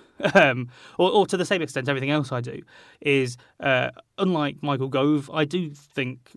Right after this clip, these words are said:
we haven't had enough of experts. So if I can find an expert on something who can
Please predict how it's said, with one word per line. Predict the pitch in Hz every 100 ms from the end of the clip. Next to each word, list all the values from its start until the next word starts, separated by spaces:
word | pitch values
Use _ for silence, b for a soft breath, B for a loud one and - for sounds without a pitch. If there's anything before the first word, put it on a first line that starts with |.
| -
we | 139
haven't | 120 147 127
had | 139
enough | 135 123
of | 131
experts. | 139 - - - - - b b b b
So | - 135 127 -
if | 160
I | 156
can | 143
find | 170 165
an | 160
expert | 156 -
on | 143 131
something | 143 131 123
who | 139 139
can | 139 131